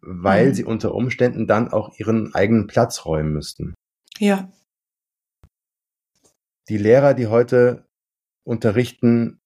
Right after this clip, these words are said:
Speaker 1: sind auch gefangen und Lehrerinnen in diesem System.
Speaker 2: Absolut.
Speaker 1: Meine Partnerin ist Grundschullehrerin, deswegen kann ich da,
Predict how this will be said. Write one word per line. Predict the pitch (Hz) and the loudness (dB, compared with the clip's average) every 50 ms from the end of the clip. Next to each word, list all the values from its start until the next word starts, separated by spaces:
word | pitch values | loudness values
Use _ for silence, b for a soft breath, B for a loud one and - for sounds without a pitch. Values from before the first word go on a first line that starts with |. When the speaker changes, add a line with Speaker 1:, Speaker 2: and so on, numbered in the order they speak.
| _ _ _ _ _ _ _ | _ _ _ _ _ _ _
Speaker 1:
sind | - - - 110 104 - - | -14 -8 -6 -6 -6 -4 0
auch | 104 123 143 139 - | 2 2 2 2 -2
gefangen | 156 147 - - 135 135 143 143 147 160 165 156 - _ _ _ _ _ _ - | -6 -6 -4 -4 -4 -2 -2 -2 -2 -4 -4 -6 -10 _ _ _ _ _ _ -8
und | 117 110 | -4 0
Lehrerinnen | 107 113 117 120 120 117 120 123 123 123 117 | 2 4 4 4 4 2 2 2 0 0 -2
in | - - 123 123 117 | -2 -2 -2 0 0
diesem | 131 131 117 131 117 | 0 2 2 0 0
System. | 113 123 - - - 127 127 131 147 156 156 - _ _ _ _ _ _ _ | -2 -4 -6 -2 0 2 2 2 2 0 -2 -4 _ _ _ _ _ _ _
Speaker 2:
Absolut. | - 202 196 - - - 202 196 208 220 214 208 - - - _ _ _ _ _ _ _ - | -6 -6 -4 -4 -4 -4 -2 -2 0 0 -2 -2 -4 -6 -12 _ _ _ _ _ _ _ -4
Speaker 1:
Meine | 104 104 107 104 | -2 -2 -2 -2
Partnerin | - - 110 117 - - 131 120 117 127 123 123 123 120 - - | -2 0 0 0 0 -2 -4 -2 0 0 0 0 -2 -4 -8 -8
ist | 107 104 - - | -10 -10 -10 -6
Grundschullehrerin, | - - 131 139 135 - 147 135 131 127 127 131 131 123 131 131 131 123 | -2 0 0 0 0 0 0 2 4 4 4 4 4 2 0 -2 -2 -4
deswegen | 110 104 - - 110 107 107 107 107 107 107 107 - - _ _ _ _ _ _ _ | -4 -6 -6 -2 -2 0 0 0 0 -2 -4 -6 -10 -14 _ _ _ _ _ _ _
kann | - - 110 107 | -8 -4 -4 -2
ich | 110 107 - | -2 -2 0
da, | - 110 104 104 101 101 95 - - | 2 4 4 4 4 2 -2 -6 -10